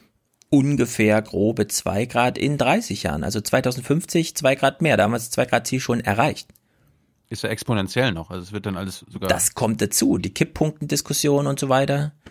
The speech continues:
Speaker 1: Ja, aber das, äh, hat hier g-, zu gar keinem, da könnten wir ja ein bisschen mehr dazu machen, irgendwie angeregt.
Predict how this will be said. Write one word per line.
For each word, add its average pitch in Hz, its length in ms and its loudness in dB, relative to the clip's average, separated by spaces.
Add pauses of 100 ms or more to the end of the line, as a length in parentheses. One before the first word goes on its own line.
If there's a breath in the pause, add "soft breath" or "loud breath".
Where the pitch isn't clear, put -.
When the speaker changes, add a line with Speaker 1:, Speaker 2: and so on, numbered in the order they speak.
(480 soft breath)
Speaker 1:
Ja, 120 260 -2
aber 104 180 2
das, 107 260 -2
äh, - 240 -4
hat 123 140 -4
hier 117 220 0
g-, - 220 -10
zu - 160 -6
gar 151 160 -2
keinem, 98 520 0
da 98 120 0
könnten 110 260 -6
wir 92 80 -2
ja 92 40 -2
ein 98 120 0
bisschen - 200 -8
mehr - 140 -2
dazu 117 240 -8
machen, 104 260 -4
irgendwie 110 400 -8
angeregt. 117 540 -6